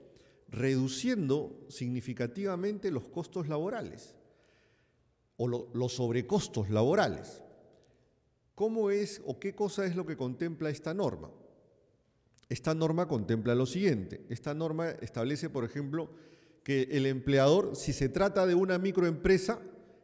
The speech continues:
el empleador no está obligado a pagar esalud. No se paga el seguro social de salud.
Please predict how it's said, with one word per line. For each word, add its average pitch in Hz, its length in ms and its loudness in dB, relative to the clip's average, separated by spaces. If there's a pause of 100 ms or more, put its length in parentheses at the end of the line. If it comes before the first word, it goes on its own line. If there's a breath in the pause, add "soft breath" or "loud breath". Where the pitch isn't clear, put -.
(160 loud breath)
el 127 160 0
empleador 131 1160 0
no 156 220 0
está 165 320 0
obligado 147 1000 2
a 120 140 -6
pagar 123 640 -2
esalud. 117 540 2 (400)
No 139 260 2
se 151 160 2
paga 151 800 0
el 113 140 -2
seguro 131 380 -2
social 127 460 -2
de 117 120 2
salud. 98 380 -2